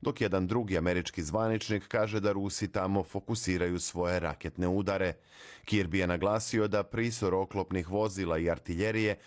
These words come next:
ukazuje na povećane aktivnosti Rusa u toj oblasti.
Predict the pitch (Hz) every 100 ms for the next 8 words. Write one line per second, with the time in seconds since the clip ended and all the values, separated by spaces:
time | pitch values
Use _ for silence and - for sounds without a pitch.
0 | - - - 104 90 85 90 82 78 -
1 | 101 95 - 98 92 92 - - 82 76
2 | 82 78 - 85 73 69 - 78 73 76
3 | 80 82 87 87 90 - 98